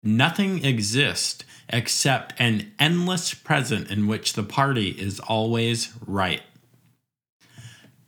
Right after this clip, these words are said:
Guys, if you haven't heard this before, look it up, read it, kind of, uh, you know, I don't wanna say meditate on it, but kind of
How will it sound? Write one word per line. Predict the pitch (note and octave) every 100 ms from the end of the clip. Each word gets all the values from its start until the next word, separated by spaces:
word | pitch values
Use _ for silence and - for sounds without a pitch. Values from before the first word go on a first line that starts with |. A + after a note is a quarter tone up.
| _ _ _ -
Guys, | A#2+ B2+ B2
if | B2+
you | E3 F#3+ F#3+ E3+
haven't | - A#2 D#3 D3+ C3+ G#2+
heard | A#2+ C#3 D3 C3 G2+ A#2
this | C3+ C3
before, | - A2+ - C3 C3 C3 C3 B2+ - - - - -
look | A#2+ C#3+ F3
it | F#3
up, | C#3 D3 -
read | A2 A#2 D3 C#3+
it, | D3 - - - _ _ _ _ _ _
kind | - D3 C#3
of, | C3 A2 - -
uh, | B2 A#2+ G#2+ G#2 -
you | C3+ B2
know, | A2 G#2
I | G2 B2+
don't | A#2
wanna | B2
say | - B2
meditate | G#2+ C3+ B2 G#2+ A2
on | G#2 G#2 A2
it, | G#2 G#2
but | A2 G#2 - - - -
kind | D3+ D3
of | C3+ G2+